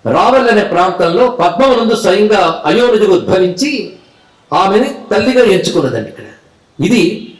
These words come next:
పితృదేవతలు, మానస పుత్రికలు గురించి తెలుసుకోవాల్సిన విజ్ఞానం. ఏ పితృదేవతలు ఎవరు మానస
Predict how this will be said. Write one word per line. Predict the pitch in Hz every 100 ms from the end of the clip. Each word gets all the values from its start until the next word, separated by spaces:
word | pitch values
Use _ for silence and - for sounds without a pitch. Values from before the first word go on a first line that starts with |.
| -
పితృదేవతలు, | 160 214 202 185 165 190 208 147
మానస | 147 - 185 170
పుత్రికలు | - 170 175 190
గురించి | 165 160 185 -
తెలుసుకోవాల్సిన | 170 156 170 160 -
విజ్ఞానం. | 127 131 143 - - - _ _ _ 139
ఏ | 196
పితృదేవతలు | 214 240 247 233 233 240 254
ఎవరు | 214 247 254
మానస | 226 220